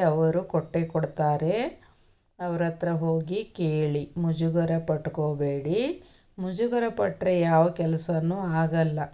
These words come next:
ಹೋಗಿ ನೀವು ಕೇಳಿದರೆ ಅವರು ಕೊಡ್ತಾರೆ. ಇಂತಿಷ್ಟು ರೇಟ್ ಅಂತ ಹೇಳ್ತಾರೆ, ನೀವು ಮನೆಯಲ್ಲೇ ಕೂತು ಮಾಡಿ ಆಮೇಲೆ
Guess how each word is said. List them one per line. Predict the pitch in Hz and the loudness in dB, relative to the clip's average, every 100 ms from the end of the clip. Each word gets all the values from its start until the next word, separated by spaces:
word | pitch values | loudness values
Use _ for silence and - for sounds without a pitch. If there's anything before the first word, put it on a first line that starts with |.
| - _ _ _ _ _ _ _ | -16 _ _ _ _ _ _ _
ಹೋಗಿ | 185 180 175 180 | -12 -10 -8 -6
ನೀವು | 175 170 180 | -4 -4 -6
ಕೇಳಿದರೆ | 175 175 170 170 156 175 | -4 -2 0 0 2 2
ಅವರು | 170 160 202 | 4 2 -2
ಕೊಡ್ತಾರೆ. | - 180 180 156 147 165 269 359 - _ _ _ _ _ _ _ _ _ _ _ _ _ _ 196 | 0 0 0 -2 0 0 -2 -4 -12 _ _ _ _ _ _ _ _ _ _ _ _ _ _ -18
ಇಂತಿಷ್ಟು | 190 180 185 175 180 | -14 -8 -8 -8 -4
ರೇಟ್ | 175 170 170 | -2 0 0
ಅಂತ | 170 165 175 160 | -2 0 -2 0
ಹೇಳ್ತಾರೆ, | 160 160 165 175 165 180 285 330 - | 0 0 -2 0 2 2 2 -2 -8
ನೀವು | 185 170 170 196 330 370 - - _ _ _ | -2 0 0 0 -4 -8 -16 -20 _ _ _
ಮನೆಯಲ್ಲೇ | 180 175 175 170 170 170 165 | -6 -2 0 0 0 -2 -4
ಕೂತು | 175 170 - 202 233 | -4 -4 -4 -4 -2
ಮಾಡಿ | 190 170 160 156 190 302 349 - - - _ _ _ _ | 0 0 0 0 0 -2 -6 -14 -20 -20 _ _ _ _
ಆಮೇಲೆ | 196 180 170 160 170 | -8 -4 -2 0 0